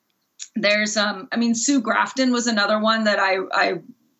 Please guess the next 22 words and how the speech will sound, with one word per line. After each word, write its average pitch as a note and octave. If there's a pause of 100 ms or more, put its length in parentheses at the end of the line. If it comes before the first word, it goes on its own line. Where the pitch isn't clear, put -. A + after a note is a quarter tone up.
(220)
picked -
up G3+
one, G3
you B3
know, G3
I G3
would G3
finish B3
one A3
and F#3+
pick G#3+
up G3
the F#3+
next -
one. F#3
I G3
just F3
really A3+
enjoyed G3+
her G3+
books. F#3+ (460)
Um, F#3+